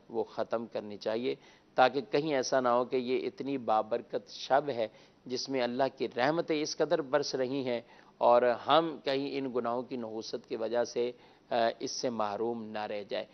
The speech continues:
ایک بات بیان کی کہ شراب کا عادی، آج افسوس سے کہنا پڑتا ہے کہ مسلمانوں کی بستیوں میں، مسلمانوں کے محلوں میں بھی بعض اوقات شراب کی ایسی دکانیں کھل جاتی ہیں، شراب خانے کھل جاتے ہیں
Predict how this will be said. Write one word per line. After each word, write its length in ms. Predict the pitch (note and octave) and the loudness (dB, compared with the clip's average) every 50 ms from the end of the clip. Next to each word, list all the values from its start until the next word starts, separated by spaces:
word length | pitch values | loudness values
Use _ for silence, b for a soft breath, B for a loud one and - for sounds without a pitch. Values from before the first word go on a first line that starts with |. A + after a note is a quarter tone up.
| b b b b b | b b b b b
ایک 260 | - D#3+ F3+ F#3+ E3 | 6 6 8 8 8
بات 200 | E3 F#3+ F3+ F3 | 8 8 6 6
بیان 300 | D3+ D#3 E3+ E3+ E3+ E3+ | 6 4 4 4 4 4
کی 140 | D3+ F3 F3 | 2 0 0
کہ 140 | E3+ F3 E3 | 2 2 0
شراب 720 | C#3 - - - C3+ B2+ B2 B2+ C#3 D3+ D#3 D3 C#3 - | -2 -2 -2 2 4 8 10 10 10 10 10 6 2 2
کا 120 | - C3+ | 4 6
عادی، 480 | B2+ - - A#2+ A#2 A2 A2 B2 B2+ A#2+ A#2+ - b b b b b _ _ | 6 6 6 4 2 2 0 -2 -4 -4 -4 -8 b b b b b _ _
آج 280 | C3 C3+ C#3+ D3+ C#3 | 8 8 8 8 8
افسوس 360 | A2 - - - - F#3+ F#3 - | 4 0 0 -2 -2 -2 -2 -2
سے 140 | - E3 | -2 -2
کہنا 280 | - - C#3 C3+ C3 C3 | 0 2 2 2 2 2
پڑتا 320 | A2+ A#2+ B2 A#2 G#2 C#3 | 2 2 0 0 0 -2
ہے 40 | C#3 | -2
کہ 120 | C3 - B2+ | -2 -4 -6
مسلمانوں 580 | B2 A#2 - - A#2 A2+ A2+ A#2 A#2+ B2+ C#3 | -6 -6 -6 -6 -4 -2 -2 -2 -2 -2 -4
کی 140 | B2+ C3 B2+ | -6 -6 -4
بستیوں 460 | A2 A2 A#2+ - - - - C#3 C3+ | -2 -2 -2 -4 -6 -8 -6 -4 -4
میں، 140 | C3+ C3 B2+ | -2 -2 -2
مسلمانوں 560 | A#2+ A2+ G#2+ - B2 A2+ A2 A2+ A2+ A#2+ B2 | -2 -4 -6 -6 -4 -2 -2 -2 0 -2 -4
کے 140 | A2 - A#2+ | -4 -4 -4
محلوں 440 | A2 G#2+ G#2+ A#2 A2+ A#2+ B2+ D3+ D#3+ | -4 -4 -4 -4 -6 -4 -4 -4 -2
میں 120 | D#3 D3 | -2 -2
بھی 120 | C#3+ C#3+ C3+ | -4 -4 0
بعض 280 | A2+ A#2 A#2+ A#2 A#2+ | 2 4 4 4 2
اوقات 300 | B2 A2+ - A#2+ A#2 A2+ - b b b b b _ | 0 -2 0 0 0 0 0 b b b b b _
شراب 560 | - - - - A2 G#2+ A2+ A#2+ C3 B2 B2 - | -16 -10 -2 0 4 6 8 8 8 6 4 0
کی 60 | B2+ | -2
ایسی 200 | A#2 - - A#2+ | -2 -2 -4 -4
دکانیں 460 | G#2 G#2+ G2+ - A2+ A2+ A#2 B2 B2 A#2 - | -4 -4 -2 0 0 0 0 -2 -6 -6 -6
کھل 140 | A#2+ A2+ | -8 -6
جاتی 380 | G#2 A2+ G#2+ G2+ - - A#2+ A2+ | -2 -2 -2 -2 -4 -8 -8 -8
ہیں، 100 | A2 G#2+ | -6 -8
شراب 400 | G2+ - A2+ G#2+ A2 A#2+ C3 B2 A#2 | -6 -2 2 4 6 6 4 4 2
خانے 240 | - A#2 A#2 A#2 A#2+ - - | -2 -2 -2 -2 -6 -10 -8
کھل 120 | - A#2 | -10 -6
جاتے 320 | G#2+ A2 G#2+ G#2 G2 - A#2+ | -2 -2 -2 -2 -4 -6 -8
ہیں 140 | A2 G#2+ | -8 -8